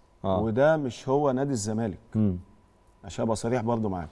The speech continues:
Speaker 1: بس رجعه هو بقى سنتر باك، هو مش عايز
Speaker 2: معلش،
Speaker 1: منه حاجه هجوميه.
Speaker 2: معلش، معلش.
Speaker 1: لا، بالعكس،
Speaker 2: أنا
Speaker 1: ده
Speaker 2: أقول
Speaker 1: على
Speaker 2: لك على
Speaker 1: كلامك،
Speaker 2: حاجة.
Speaker 1: هو استفاد منه ازاي؟
Speaker 2: حتى ما انا بص، شوف انت بتقول ايه، ممكن اجي اقول لك انا كمان في لسه اقول لك: "لا، انا
Speaker 1: آه.
Speaker 2: قلت حازم المسلوسي
Speaker 1: آه.
Speaker 2: ده لعيب كويس" وبتاع. دفاعيًا.
Speaker 1: بس.
Speaker 2: دايمًا كنت اقول ايه؟
Speaker 1: مم.
Speaker 2: دفاعيًا.
Speaker 1: مم.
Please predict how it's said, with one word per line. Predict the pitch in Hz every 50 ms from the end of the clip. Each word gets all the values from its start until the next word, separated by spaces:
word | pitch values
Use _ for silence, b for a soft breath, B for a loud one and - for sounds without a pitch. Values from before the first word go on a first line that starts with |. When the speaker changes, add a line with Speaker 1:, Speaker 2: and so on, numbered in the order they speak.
| - - -
Speaker 1:
بس | 85 80 85 92 - 113
رجعه | 104 107 110 127
هو | 127 131 131
بقى | 127 127
سنتر | 123 - 127 - - 104
باك، | 101 107 98
هو | - 110
مش | 101
عايز | 110 135
Speaker 2:
معلش، | - 127 127
Speaker 1:
منه | 120 104
حاجه | 127 127 123
هجوميه. | 120 117 110
Speaker 2:
معلش، | 104 104 98 90 85 - -
معلش. | 113 110 113 127 131 113 - - -
Speaker 1:
لا، | 151 180
بالعكس، | 175 139 127 139 139
Speaker 2:
أنا | 123
Speaker 1:
ده | 143 135
Speaker 2:
أقول |
Speaker 1:
على | 123 135
Speaker 2:
لك | -
على | 131 135
Speaker 1:
كلامك، | 170 208 196 151 113
Speaker 2:
حاجة. | - 123
Speaker 1:
هو |
استفاد | 131 - - 117 147 165
منه | 156 175 185 185 165
ازاي؟ | 123 104 123 156 160 143 104
Speaker 2:
حتى | - 165 135
ما | 127 123 127
انا | 127 131 131
بص، | 127 123 151 147 -
شوف | - 147 143 156
انت | 143 -
بتقول | 139 120 - 151 147 151
ايه، | 151 143
ممكن | 139 156 151 160 151
اجي | 156 151 151
اقول | 147 151
لك | 151 143 147
انا | 143 147 151
كمان | 135 139 135 147
في | 139 - 135
لسه | 135 139 -
اقول | 135 131 131
لك: | 139 123 127
"لا، | 127 135
انا | 131 127
Speaker 1:
آه. | 123 131
Speaker 2:
قلت | 135 135
حازم | 127 131 131 131 135 120 131 127 123 127
المسلوسي | 123 123 110 110 - - 135 131 127 127
Speaker 1:
آه. | 123
Speaker 2:
ده | 127 131 131
لعيب | 131 123 120 135 127
كويس" | - 135 135 139 131 - 131
وبتاع. | 120 - 139 131 B B B B B B B B B B B _
دفاعيًا. | - 123 143 - 151 135 123 127 107 90 85 92 - _ _ _
Speaker 1:
بس. | 92 90 101
Speaker 2:
دايمًا | 139 165 190 190 180 165
كنت | 127 - 131 - 147
اقول | 151 170 156
ايه؟ | 151 151 151 139 - - - -
Speaker 1:
مم. | 104 101 101
Speaker 2:
دفاعيًا. | 117 143 131 - 139 113 110 110 98 92 85
Speaker 1:
مم. | 110 117 117 107